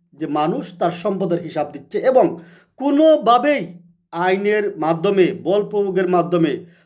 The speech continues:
দমন, পীড়ন, নির্যাতন, শাসন, শোষণ, বৈষম্য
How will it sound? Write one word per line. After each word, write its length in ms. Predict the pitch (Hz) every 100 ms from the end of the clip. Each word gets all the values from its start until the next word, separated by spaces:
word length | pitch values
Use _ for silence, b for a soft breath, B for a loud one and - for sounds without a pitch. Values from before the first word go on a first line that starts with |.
| B
দমন, 640 | 135 196 202 202 196 190
পীড়ন, 460 | 170 190 190 190 185
নির্যাতন, 680 | 180 190 196 190 175 190 175
শাসন, 560 | 170 196 175 185 180 175
শোষণ, 580 | 262 277 262 160 131 - _ _ _ _ -
বৈষম্য 760 | 190 285 - 285 214 165 -